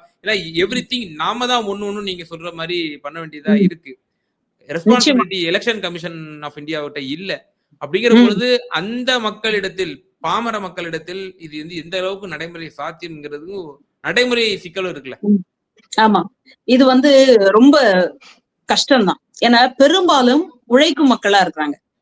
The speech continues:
Speaker 2: அதாவது, தினமும் அந்த வேலைக்கு போனாதான் சம்பளம். அந்த ஒரு கூலி கிடைச்சாதான் அவங்க வீட்டுல வந்து அடுப்பு எரியும். இதுதான் அங்க இருக்கக்கூடிய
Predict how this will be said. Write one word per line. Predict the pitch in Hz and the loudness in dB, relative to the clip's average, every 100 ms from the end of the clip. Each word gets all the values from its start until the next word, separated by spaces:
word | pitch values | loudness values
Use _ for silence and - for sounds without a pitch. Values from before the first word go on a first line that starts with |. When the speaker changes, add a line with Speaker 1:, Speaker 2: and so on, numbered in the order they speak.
| _ _ | _ _
Speaker 2:
அதாவது, | 196 233 277 311 254 - | 2 4 4 2 0 -2
தினமும் | 208 214 277 330 | 0 4 6 6
அந்த | 294 226 | 4 4
வேலைக்கு | 196 247 294 269 247 - | 4 4 4 2 0 4
போனாதான் | 220 254 240 269 | 4 4 2 2
சம்பளம். | 220 190 190 - _ _ _ - - _ _ | 0 0 -2 -4 _ _ _ -16 -16 _ _
அந்த | - 220 226 | 0 4 6
ஒரு | 220 220 220 214 | 8 8 8 6
கூலி | - 320 339 285 | 6 6 6 4
கிடைச்சாதான் | - 220 269 277 226 240 339 | 4 2 4 2 2 4 4
அவங்க | 214 247 240 | 4 6 6
வீட்டுல | 247 320 294 | 6 4 2
வந்து | 220 240 | 2 4
அடுப்பு | 233 214 247 226 | 4 4 2 2
எரியும். | 190 190 165 | 2 2 2
இதுதான் | 240 262 330 320 | 4 4 4 2
அங்க | 247 | 4
இருக்கக்கூடிய | 233 247 277 226 226 311 | 6 4 -2 -4 0 0